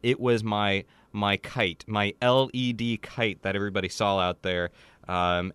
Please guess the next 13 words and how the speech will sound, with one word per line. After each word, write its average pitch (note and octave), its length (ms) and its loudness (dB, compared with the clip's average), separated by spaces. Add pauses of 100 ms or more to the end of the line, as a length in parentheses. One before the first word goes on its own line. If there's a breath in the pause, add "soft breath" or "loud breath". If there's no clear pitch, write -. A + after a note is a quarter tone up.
and A#2+ 240 2
this E3 140 0
is F#3 60 -4
not F3+ 160 0
the D#3 60 -16
first F3 240 -4
time F3 200 -2
that A2+ 140 2
a G#2+ 200 0 (280 loud breath)
L C#3 220 4
E C3 80 2
D B2+ 220 -4
craft, A#2 600 0